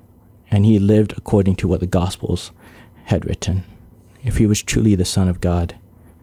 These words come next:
then the words that he said about himself, about his ability to heal us,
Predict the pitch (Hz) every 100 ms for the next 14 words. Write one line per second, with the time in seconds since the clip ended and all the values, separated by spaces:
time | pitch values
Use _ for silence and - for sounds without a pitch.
0 | - - - - - - - - - -
1 | - - - - - 101 95 110 127 -
2 | 101 95 - 90 92 - - - - -
3 | - _ _ - 101 95 92 90 90 -
4 | 101 131 - 92 87 - 101 95 101 98
5 | 98 104 - 85 107 98 107 139 - -